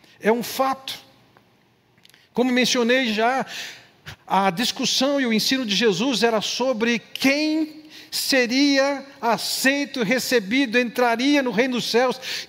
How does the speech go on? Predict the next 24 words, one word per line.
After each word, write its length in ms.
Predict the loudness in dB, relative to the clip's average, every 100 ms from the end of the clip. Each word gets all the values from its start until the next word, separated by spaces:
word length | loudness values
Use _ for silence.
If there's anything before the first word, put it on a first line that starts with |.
| -2
quem 320 | 0 0 -2
seria 460 | -2 0 0 0 2
declarado 580 | 0 0 2 2 0
por 200 | -2 -4
Deus 340 | -2 0 0 -2
justo, 680 | -2 -2 2 4 2 0 -2
aprovado 760 | 0 0 0 0 0 2 0
por 220 | 0 -2 0
Deus, 600 | 0 0 0 -4 -10 -6
com 160 | 0 0
o 60 |
selo 360 | 0 2 2 0
de 80 | -2
qualidade 720 | 2 2 0 -2 -2 -2 -4
de 140 | -4
Deus, 340 | 0 2 0 0
para 160 | -4
que 140 | 0 -2
possa 400 | 0 0 2 0
passar 720 | -2 -4 0 0 0 0 2
a 60 |
eternidade 800 | 0 0 0 -2 0 0 0 -2
com 200 | -6 0
Ele. 460 | 4 4 2 -2 -6